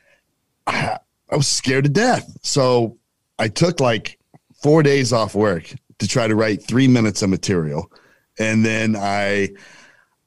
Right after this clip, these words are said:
I got the day of, I, my dad was gonna go, a buddy of mine was gonna go, and she was gonna go with me. So I called them all, and I'm like, "Hey, we gotta leave, like, three hours early." And they're like, "Why?" And I was like, "'Cause I, I need a drink."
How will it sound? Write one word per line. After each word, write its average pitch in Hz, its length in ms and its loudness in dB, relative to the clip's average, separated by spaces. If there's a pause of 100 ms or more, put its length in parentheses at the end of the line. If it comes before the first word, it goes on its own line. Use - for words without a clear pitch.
(180)
I 104 140 -2
got 104 240 -2 (320)
the 120 120 -2
day 117 280 0
of, 110 420 -2 (100)
I, 98 240 -2
my 98 180 -2
dad 120 260 -2
was 151 160 0
gonna 143 180 2
go, 123 680 0 (420)
a 95 220 -2
buddy 117 240 0
of 117 80 2
mine 120 140 0
was 110 120 -2
gonna 110 180 0
go, 107 320 2
and 107 100 0
she 147 200 2
was 127 140 2
gonna 92 200 -2
go 67 280 -8 (120)
with 120 280 -2
me. - 180 -8 (340)
So 104 360 0
I 101 100 0
called 131 360 0
them 110 180 4
all, 107 180 2
and 107 80 2
I'm 101 100 0
like, 95 200 0
"Hey, 110 320 -2 (400)
we 120 180 0
gotta 123 200 0
leave, 113 200 2
like, 101 160 -2
three 101 220 0
hours 90 300 0
early." 76 360 -6 (420)
And 95 120 -2
they're 95 120 0
like, 90 180 -2
"Why?" 117 280 0
And 98 80 -2
I 90 40 -2
was 87 100 -4
like, 90 140 -6
"'Cause 98 180 -4
I, 107 300 0
I 104 200 -2
need 104 220 2
a 92 40 2
drink." 85 420 -4